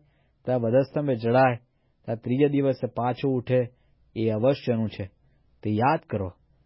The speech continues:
તેણે કહેલી વાત તેઓને યાદ આવી, અને કબર આગળથી પાછી આવીને તેઓએ અગિયાર શિષ્યોને તથા બીજા સર્વને એ બધી વાતો કહી સંભળાવી.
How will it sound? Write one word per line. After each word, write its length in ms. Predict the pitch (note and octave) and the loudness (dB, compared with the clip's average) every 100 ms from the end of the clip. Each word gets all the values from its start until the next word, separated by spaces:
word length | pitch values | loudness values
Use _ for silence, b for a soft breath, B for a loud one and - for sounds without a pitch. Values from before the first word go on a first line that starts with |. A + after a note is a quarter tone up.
| _ _ _ _ - | _ _ _ _ -8
તેણે 200 | G#2 G#2+ | -6 -2
કહેલી 360 | A#2 B2 C3 | 2 2 4
વાત 380 | B2+ C3+ C3 - | 4 4 2 -2
તેઓને 460 | B2+ B2+ B2+ A#2+ A2 _ _ _ | -2 0 0 0 -6 _ _ _
યાદ 320 | G#2+ G#2 A2+ A2+ | -4 -2 0 0
આવી, 300 | A2+ A#2+ A2 - _ _ _ _ _ - | 0 0 -2 -6 _ _ _ _ _ -14
અને 80 | G2 | -8
કબર 300 | A#2 C3+ C#3 | -2 0 2
આગળથી 400 | C#3 C#3+ C#3 C3 | 2 2 -2 -4
પાછી 460 | - C#3 C3+ D3+ | -4 -4 -2 0
આવીને 400 | C#3 C#3+ D3 C#3 - _ _ _ _ | 2 2 0 -2 -6 _ _ _ _
તેઓએ 200 | A#2 B2 | -4 0
અગિયાર 500 | A#2+ G#2 G#2 B2+ C#3+ | 0 -2 -2 2 4
શિષ્યોને 580 | C3 C#3 C3+ - C#3+ A2+ - _ _ _ | 2 -4 -6 -2 0 -2 -8 _ _ _
તથા 60 | A2 | -8
બીજા 320 | A2 A#2 B2+ A#2 - | -4 0 0 -2 -2
સર્વને 460 | C3+ C3 A#2 G2 - _ _ _ G#2 | 0 2 0 -4 -12 _ _ _ -12
એ 80 | |
બધી 520 | G2+ G#2+ C3+ C3 A#2+ C3 | -6 0 0 0 0 0
વાતો 440 | A#2+ A2+ A#2 G2+ _ _ _ | 0 0 -4 -6 _ _ _
કહી 120 | G2 | -10
સંભળાવી. 580 | G#2 G#2 G2 G#2 A2 G#2 | -6 -4 -2 0 0 -2